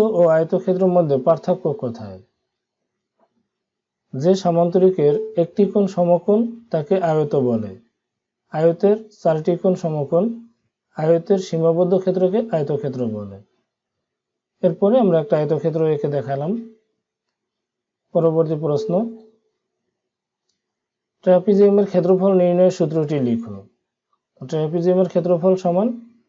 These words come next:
হাফ into সমান্তরাল বাহুদ্বয়ের যোগফল into সমান্তরাল বাহুদ্বয়ের লম্ব দূরত্ব, অথবা সংক্ষেপে লিখতে পারো লম্ব দূরত্ব। তো লম্ব দূরত্ব লিখলে কথাটা একটু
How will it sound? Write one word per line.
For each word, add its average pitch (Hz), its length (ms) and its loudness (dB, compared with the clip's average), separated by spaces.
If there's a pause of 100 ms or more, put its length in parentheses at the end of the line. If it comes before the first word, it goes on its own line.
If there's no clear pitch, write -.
(200)
হাফ 156 220 -4
into 170 260 0
সমান্তরাল 165 600 -2
বাহুদ্বয়ের 156 480 0
যোগফল 165 360 0 (180)
into 160 240 0 (440)
সমান্তরাল 151 600 -4
বাহুদ্বয়ের 151 420 0 (160)
লম্ব 139 240 -2 (120)
দূরত্ব, 113 380 -6 (800)
অথবা 220 260 0
সংক্ষেপে 190 480 2
লিখতে 190 200 0
পারো 202 220 2 (680)
লম্ব 147 300 -2
দূরত্ব। 117 400 -6 (480)
তো - 160 -20
লম্ব 160 220 -4 (100)
দূরত্ব 196 280 0
লিখলে 202 380 -2 (180)
কথাটা 185 340 -2 (100)
একটু - 160 -14